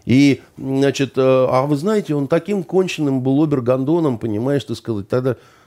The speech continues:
слушайте, ну, э, ну, ну, святых людей нету вообще. Каждый человек делает какие-то хорошие вещи, а какие-то вещи он делает, ну, совершенно нехорошие,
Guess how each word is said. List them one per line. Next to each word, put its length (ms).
слушайте, 600
ну, 260
э, 80
ну, 560
ну, 160
святых 640
людей 800
нету 720
вообще. 680
Каждый 360
человек 560
делает 640
какие-то 340
хорошие 540
вещи, 500
а 80
какие-то 400
вещи 400
он 300
делает, 420
ну, 440
совершенно 420
нехорошие, 600